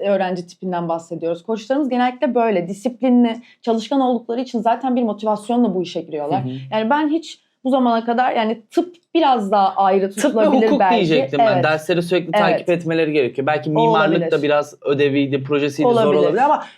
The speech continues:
Speaker 2: ya en azından mühendislik ve
Speaker 1: Evet.
Speaker 2: İ B F fakültelerinden bir koçunuz varsa onlardan sadece şeyi duyuyor olabileceksiniz.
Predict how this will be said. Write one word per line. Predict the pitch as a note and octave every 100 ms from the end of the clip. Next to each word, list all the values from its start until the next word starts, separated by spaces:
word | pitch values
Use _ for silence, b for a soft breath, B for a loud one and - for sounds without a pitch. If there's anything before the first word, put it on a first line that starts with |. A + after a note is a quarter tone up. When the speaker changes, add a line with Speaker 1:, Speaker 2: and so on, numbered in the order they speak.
| B D3
Speaker 2:
ya | -
en | B3
azından | B3+ G#3+ G#3 A3 -
mühendislik | C3+ D3+ F3+ F#3 F3+ F3 - F#3 D#3+
ve | D#3 D#3 -
Speaker 1:
Evet. | E3
Speaker 2:
İ | D#3+
B | E3+
F | F3 G3
fakültelerinden | F#3+ E3+ E3+ D#3+ D#3 D#3 D#3 D3+ D3+ D3 D3
bir | D3+
koçunuz | C#3+ F3 E3+ E3 D#3
varsa | E3+ F3 - D3+ D#3 B B
onlardan | G3+ G#3+ G#3+ G#3+
sadece | G#3+ G#3+ G3+
şeyi | G3+ F#3+ F3
duyuyor | F3 E3+
olabileceksiniz. | D#3 D#3 C#3+ C#3 C#3 - A2